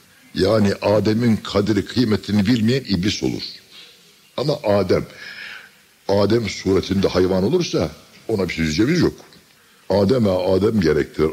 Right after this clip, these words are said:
Adem idi Adem'i. Adem Adem olmayınca Adem nissin Adem'i. Surete Adem, hakikate de Adem olursa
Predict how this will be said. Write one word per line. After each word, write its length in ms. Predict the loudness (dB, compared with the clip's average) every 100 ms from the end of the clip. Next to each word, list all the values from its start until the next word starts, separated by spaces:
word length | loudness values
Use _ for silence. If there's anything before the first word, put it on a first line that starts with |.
| 2
Adem 320 | 2 2 0
idi 200 | -2 -2
Adem'i. 580 | 0 0 2 2 0 0
Adem 440 | 0 2 2 0 -2
Adem 400 | 0 2 2 0
olmayınca 680 | 0 2 2 0 0 -2 -2
Adem 480 | 0 0 2 0 0
nissin 340 | -2 -4 -8 -6
Adem'i. 480 | -2 0 2 0 -2 -10 -20 -16
Surete 540 | -14 -4 0 0 2 0
Adem, 640 | 0 0 0 0 -2 -4
hakikate 580 | -6 -8 -8 -10 -6 -2
de 80 | -2
Adem 380 | 0 2 2 0
olursa 480 | -2 -4 -2 -2